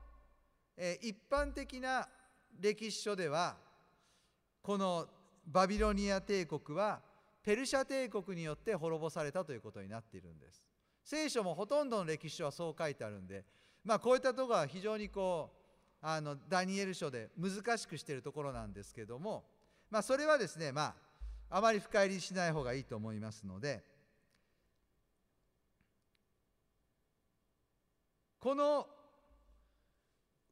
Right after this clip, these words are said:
カル-、えー、ベルシャツァルが殺されたということなんですけども、じゃあなぜこのベルシャツァルにあの神の手、指が現れたのか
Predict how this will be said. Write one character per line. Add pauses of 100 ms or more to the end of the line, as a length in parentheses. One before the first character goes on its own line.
(340)
カ
ル-、 (160)
え
ー、 (240)
ベ
ル
シ
ャ
ツ
ァ
ル
が
殺
さ
れ
た
と
い
う
こ
と (380)
な
ん
で
す
け
ど
も、 (600)
じ
ゃ
あ
な
ぜ (680)
こ
の
ベ
ル
シ
ャ
ツ
ァ
ル
に (360)
あ
の (600)
神
の
手、
指
が (100)
現 (240)
れ
た
の
か